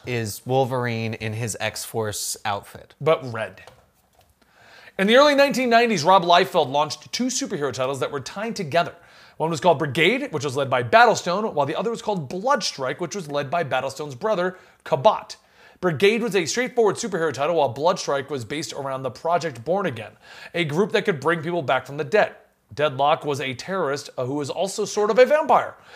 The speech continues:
Speaker 2: He was blood fr-, he was a, he was bloodthirsty and an evil dude, and when he died, he came back through Project Born Again, and now he was significantly mellowed out. He was more of an anti-hero now, and he served with Bloodstrike for many years.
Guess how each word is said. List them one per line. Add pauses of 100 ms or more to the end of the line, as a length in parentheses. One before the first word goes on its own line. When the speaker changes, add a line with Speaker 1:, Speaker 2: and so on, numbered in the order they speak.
(180)
Speaker 2:
He
was
blood
fr-,
he
was
a,
he
was
bloodthirsty
and
an
evil
dude,
and
when
he
died, (180)
he
came
back
through
Project
Born
Again,
and
now
he
was
significantly
mellowed
out. (540)
He
was
more
of
an
anti-hero
now,
and
he
served
with
Bloodstrike
for
many
years.